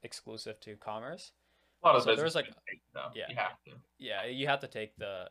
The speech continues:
Speaker 1: like, first year ones, and it was, like, two thousand people in each course or something, like, ridiculous, 'cause everyone in arts and science takes it, right? If you're general arts and science, you have to, like, see what you like,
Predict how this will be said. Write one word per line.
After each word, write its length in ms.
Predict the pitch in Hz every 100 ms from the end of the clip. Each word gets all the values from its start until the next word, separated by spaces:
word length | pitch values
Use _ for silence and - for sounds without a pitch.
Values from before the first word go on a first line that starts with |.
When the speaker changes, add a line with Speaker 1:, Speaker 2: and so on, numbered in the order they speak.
| -
Speaker 1:
like, 180 | 113 104
first 280 | 117 107 -
year 100 | 95
ones, 360 | 95 95 - -
and 160 | 117 110
it 40 |
was, 100 | 113
like, 160 | 113 -
two 140 | 143
thousand 360 | 135 117 113 110
people 320 | - 110 101
in 80 | 95
each 180 | 90 -
course 260 | 87 87
or 60 | 98
something, 340 | 95 92 90 87 _ -
like, 140 | 95 92
ridiculous, 440 | 110 110 95 98 -
'cause 220 | 147 131
everyone 520 | 135 147 156 151 143
in 320 | 139 123 117 - _ _ _ _
arts 160 | 135 127
and 100 | 120
science 280 | 120 107 107
takes 320 | - 127 -
it, 60 | 90
right? 220 | 98 -
If 100 | 135
you're 100 | 123 113
general 380 | 120 120 123 117
arts 200 | 113 110
and 80 |
science, 380 | 107 107 104 101
you 80 | 113
have 100 | 107
to, 60 | 101
like, 320 | 104 107 - _ _
see 360 | - - 135 117
what 220 | - 113 -
you 80 |
like, 340 | 107 104 107